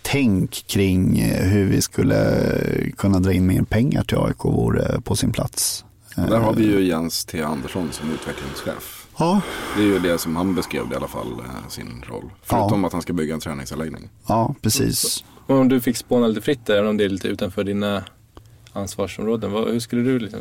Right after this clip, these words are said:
Speaker 3: ge, se till att A I K genererade mer intäkter?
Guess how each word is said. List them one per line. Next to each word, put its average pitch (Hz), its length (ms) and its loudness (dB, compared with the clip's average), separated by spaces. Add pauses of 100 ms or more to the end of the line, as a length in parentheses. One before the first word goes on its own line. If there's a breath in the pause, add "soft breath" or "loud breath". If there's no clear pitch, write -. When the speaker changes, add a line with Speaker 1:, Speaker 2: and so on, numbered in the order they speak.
(140)
Speaker 3:
ge, 117 240 -6 (400)
se - 200 -4
till 107 180 -4
att 95 80 -2
A 101 140 0
I - 20 0
K 101 100 -4
genererade 101 400 -2
mer 98 240 -8 (260)
intäkter? 98 880 -10